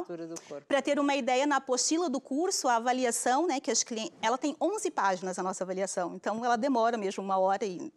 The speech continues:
Speaker 2: é muito diferenciada. Pronto,
Speaker 1: Depois.
Speaker 2: a partir daí, nós fazemos um processo que a gente chama de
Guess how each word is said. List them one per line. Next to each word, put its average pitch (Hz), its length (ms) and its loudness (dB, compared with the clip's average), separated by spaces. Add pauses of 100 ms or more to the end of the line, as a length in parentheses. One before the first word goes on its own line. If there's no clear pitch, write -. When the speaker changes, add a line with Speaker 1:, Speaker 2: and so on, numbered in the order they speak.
(120)
Speaker 2:
é 185 100 -4
muito 196 280 -6
diferenciada. 196 840 -4 (880)
Pronto, 277 260 2
Speaker 1:
Depois. 233 120 0 (100)
Speaker 2:
a - 40 0
partir 330 260 2
daí, 339 260 2 (380)
nós 269 380 2 (100)
fazemos 285 380 0
um 294 80 2
processo 277 340 0
que 302 80 -4
a - 20 -6
gente 277 160 0
chama 294 240 -2
de 262 200 -4